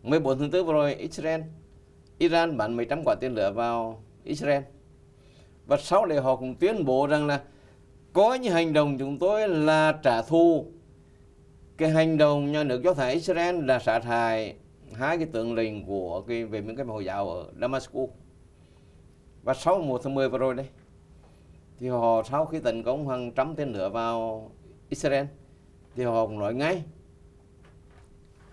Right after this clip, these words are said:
"Chúng tôi trả đũa để trả thù." Và coi như là xong rồi đấy. Coi như cái nợ này,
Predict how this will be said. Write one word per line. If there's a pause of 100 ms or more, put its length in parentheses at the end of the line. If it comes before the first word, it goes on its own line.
(220)
"Chúng
tôi
trả
đũa (920)
để
trả
thù." (2000)
Và
coi
như
là
xong
rồi
đấy. (300)
Coi
như
cái
nợ
này,